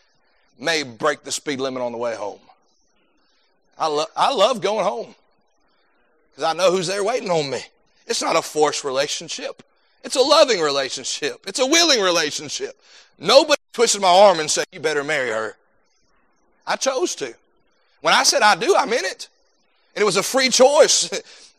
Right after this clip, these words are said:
And it was a willing choice. It's a loving and it's a humble relationship. But it's an enjoyed relationship. So not only should it be a, a, uh, a, a, a, a willing and a loving and a humble relationship,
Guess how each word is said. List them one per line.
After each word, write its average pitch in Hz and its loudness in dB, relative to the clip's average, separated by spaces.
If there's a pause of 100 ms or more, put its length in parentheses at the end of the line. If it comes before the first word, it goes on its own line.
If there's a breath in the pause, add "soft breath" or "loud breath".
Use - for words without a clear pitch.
(140)
And 208 0
it 220 4
was 202 6
a 208 4
willing 285 2
choice. 208 0
It's 196 0
a 220 6
loving 277 4
and 226 0
it's 208 -2
a 208 4
humble 262 2
relationship. 214 -2 (720)
But 160 -8
it's 165 -6
an 165 -10
enjoyed 165 -8
relationship. 165 -8 (460 soft breath)
So - -4
not 226 2
only 262 4
should 226 0
it 190 -2
be 202 2
a, 180 0 (320 soft breath)
a, 170 0
uh, 147 2 (120)
a, 147 2 (260)
a, - -2
a, 135 -2 (420)
a 143 -8
willing 220 4
and 175 0
a - 0
loving 208 4
and 170 0
a 151 -4
humble 190 0
relationship, 165 -2